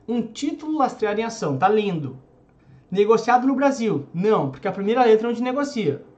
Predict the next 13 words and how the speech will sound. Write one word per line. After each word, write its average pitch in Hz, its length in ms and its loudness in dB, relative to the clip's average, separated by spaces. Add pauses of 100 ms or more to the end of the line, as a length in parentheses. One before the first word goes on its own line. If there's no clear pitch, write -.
(680)
Tá 131 100 -8
fora. 151 560 -2 (2250)
Um 254 260 4
título 285 680 -4 (400)
negociado 214 640 2
nos 233 100 -6
Estados 233 240 -4
Unidos. 226 580 0
Ó, 143 580 0 (520)
lastreado 208 720 0
em 277 60 4
ação 254 360 -2
estrangeira. 226 920 0